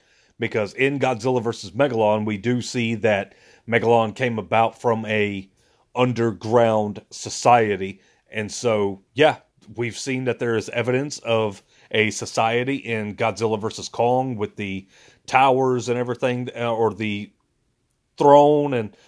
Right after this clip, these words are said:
all the kind of stuff, the construction that was done in Hollow Earth, there was a society down there at some point in time. And so I think that this would be a good chance to put Megalon back into the spotlight, actually make him a dangerous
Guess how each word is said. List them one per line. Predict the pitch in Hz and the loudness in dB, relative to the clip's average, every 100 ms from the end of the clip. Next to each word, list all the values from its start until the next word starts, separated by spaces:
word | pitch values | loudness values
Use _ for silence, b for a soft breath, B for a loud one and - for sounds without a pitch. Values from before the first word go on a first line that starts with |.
| b b | b b
all | 147 180 | 6 6
the | 151 | 4
kind | 165 156 | 2 2
of | 127 | -2
stuff, | - 156 143 | -2 2 2
the | - | -2
construction | 110 98 92 156 151 - 143 | -12 -14 -4 0 0 -2 -6
that | 139 131 | -6 -6
was | 101 | -2
done | 131 135 131 127 123 | 0 2 0 -2 -8
in | - 131 | -8 -4
Hollow | 117 139 127 120 | 0 2 2 2
Earth, | 127 127 135 | 0 0 -2
there | 131 127 | -2 -2
was | 117 127 131 135 | 0 2 2 0
a | 131 | -4
society | - 127 - 156 180 110 95 | -4 -4 2 4 4 0 -4
down | 104 110 107 | -6 -4 -4
there | 110 113 - B B 120 | -4 -4 -8 B B -4
at | 117 | -4
some | - 127 117 | 0 0 0
point | 117 113 104 | -2 -8 -6
in | |
time. | 113 151 98 - b b b | -2 -2 -2 -10 b b b
And | 113 | -4
so | 101 127 113 110 | -2 2 2 4
I | 110 127 | 4 4
think | 165 147 | 0 -4
that | 151 127 | -8 -8
this | 156 | -8
would | 165 147 | -6 -2
be | 151 | 0
a | 127 | 0
good | 120 156 131 | -2 -4 -4
chance | - 147 143 - - | -2 -2 -2 -8 -4
to | 139 131 127 - b b b b b b b _ - | 0 0 -2 -6 b b b b b b b _ 4
put | 208 202 | 4 4
Megalon | 185 175 170 170 160 | 0 2 4 4 4
back | 156 156 165 | 2 2 0
into | 147 143 | -6 -6
the | 131 | -6
spotlight, | - - 139 - 147 143 | -2 2 2 4 2 2
actually | 120 147 - 156 | 2 -2 -2 -6
make | 135 135 | -4 -4
him | 151 127 | -4 -4
a | |
dangerous | 90 90 - 143 156 131 143 135 131 - | -6 -4 0 0 -2 -4 -2 -2 -4 -10